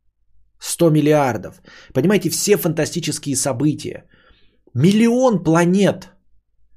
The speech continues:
захваченных, э, чужими и хищниками,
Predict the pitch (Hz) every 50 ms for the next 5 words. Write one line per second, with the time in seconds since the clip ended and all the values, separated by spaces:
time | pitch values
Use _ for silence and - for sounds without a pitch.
0 | _ _ _ _ - 120 110 113 143 151 - 131 123 156 170 165 170 - 143 120
1 | 110 - - - - _ _ _ _ _ _ _ _ _ _ _ _ _ _ _
2 | _ - 117 113 117 117 120 117 117 117 113 - - - - 147 127 110 110 165
3 | 214 202 156 - - - - _ _ _ - - - - _ _ _ _ - _
4 | _ _ _ _ _ _ - 127 117 - 151 151 - - 131 113 110 - 101 95
5 | - -